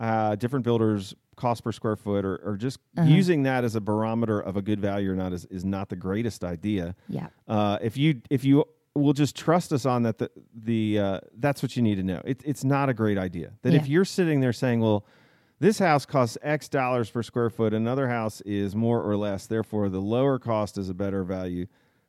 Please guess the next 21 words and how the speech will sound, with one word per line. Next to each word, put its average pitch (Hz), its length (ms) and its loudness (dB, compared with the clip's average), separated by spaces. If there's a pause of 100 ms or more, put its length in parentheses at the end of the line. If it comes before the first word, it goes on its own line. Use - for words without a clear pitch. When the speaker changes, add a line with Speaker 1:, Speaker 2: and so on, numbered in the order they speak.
Speaker 1:
that 107 140 -6
might 131 320 2
not 107 240 -2
be 90 120 -4
true. - 280 -6 (340)
Speaker 2:
Right, 160 320 -4
correct. - 360 -12 (420)
Speaker 1:
Right. 98 100 0
Speaker 2:
Yep. 262 200 2 (540)
Okay, 240 220 0
here 160 200 0
we 151 100 -2
go. 180 160 -6 (180)
Speaker 1:
All 143 60 -16
right, 151 260 -6
so 156 480 2 (680)
if 165 200 2
that 165 400 4
is 151 200 4
the 135 100 0
case, - 600 -6